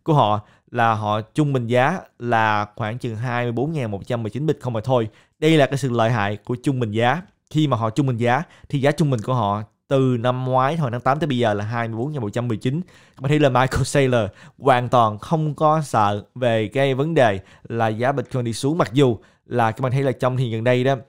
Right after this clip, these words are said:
thì có, à, nhiều cổ phiếu mà lưu trữ Bitcoin, như là các bạn thấy là MicroStrategy cũng như là Tesla, cổ phiếu đã đi xuống. Mặc dù họ lưu trữ Bitcoin nhưng mà điều này cũng dễ hiểu, tại vì chúng ta thấy được chúng ta đang đối đầu với một cái sự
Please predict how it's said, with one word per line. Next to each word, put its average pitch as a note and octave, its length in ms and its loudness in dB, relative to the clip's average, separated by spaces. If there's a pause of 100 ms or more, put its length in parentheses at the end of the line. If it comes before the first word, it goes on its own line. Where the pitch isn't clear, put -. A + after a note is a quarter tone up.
(100)
thì C3+ 140 0
có, D#3+ 380 2 (100)
à, B2 160 0
nhiều A#2+ 240 0
cổ G#2 220 -2
phiếu C#3+ 260 0
mà G#2+ 480 0
lưu C3 280 2
trữ C3 120 -2
Bitcoin, B2 400 -2
như A#2+ 140 -2
là A2 120 -2
các - 60 -10
bạn G#2 140 -2
thấy B2 140 -4
là B2+ 100 -2
MicroStrategy A2+ 840 -2
cũng C#3 240 -2
như D3+ 220 4 (340)
là G#2+ 360 4
Tesla, A#2+ 600 0
cổ G#2+ 140 -2
phiếu D#3 300 2
đã G#2 200 0
đi B2 140 -4
xuống. D3 340 0 (240)
Mặc B2+ 180 0
dù B2 140 2
họ A#2 100 2
lưu B2+ 180 2
trữ B2+ 120 -2
Bitcoin A#2+ 400 -2
nhưng B2+ 140 -4
mà A#2+ 80 0
điều A2+ 140 0
này G#2+ 100 -2
cũng B2+ 180 -6
dễ A2+ 120 2
hiểu, A2+ 240 -2
tại A2 160 -2
vì G2+ 60 -6
chúng B2+ 140 -8
ta B2+ 60 -4
thấy B2+ 120 -4
được A2+ 180 -2
chúng A#2 80 -10
ta A#2 120 2
đang A#2 300 -4
đối D#3 140 6
đầu A2+ 320 4 (260)
với C#3 340 4
một B2 240 0
cái C3+ 100 -2
sự A2 220 -4